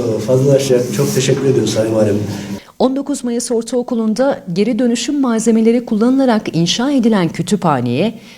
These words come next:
Speaker 2: Vali Yılmaz Şimşek de kitap bağışı ile destek oldu. Niğde Valisi Doktor Yılmaz Şimşek, Milli Eğitim Bakanlığı'nın Kütüphanesiz Okul Kalmasın projesiyle kütüphanesiz okul kalmadığını ifade etti.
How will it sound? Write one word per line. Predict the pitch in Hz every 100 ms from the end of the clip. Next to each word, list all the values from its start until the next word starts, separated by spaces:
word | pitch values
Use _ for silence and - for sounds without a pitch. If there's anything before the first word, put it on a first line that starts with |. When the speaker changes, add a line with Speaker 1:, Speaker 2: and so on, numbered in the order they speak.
| -
Speaker 2:
Vali | 175 190 254
Yılmaz | 254 214 165 -
Şimşek | 180 175 135 120 -
de | 254 - -
kitap | - 262 277 277
bağışı | 185 180 -
ile | 165 247 208
destek | 151 - 127 123
oldu. | 113 123 127 - _
Niğde | 208 220 240
Valisi | 202 196 208 269
Doktor | 214 214 220 202
Yılmaz | 190 185 160 175
Şimşek, | - 180 214 302 -
Milli | 202 185
Eğitim | 190 196 254 233
Bakanlığı'nın | 226 220 208 208 196 269 349
Kütüphanesiz | - 226 226 226 214 220 - 254
Okul | - 185 220
Kalmasın | 233 247 247 185 175
projesiyle | 156 143 139 131 123 151 117 170 262 - - -
kütüphanesiz | - 180 214 220 220 226 254
okul | 233 233 233
kalmadığını | 247 262 247 147 127
ifade | 120 123 139 120 117
etti. | 117 - 233 269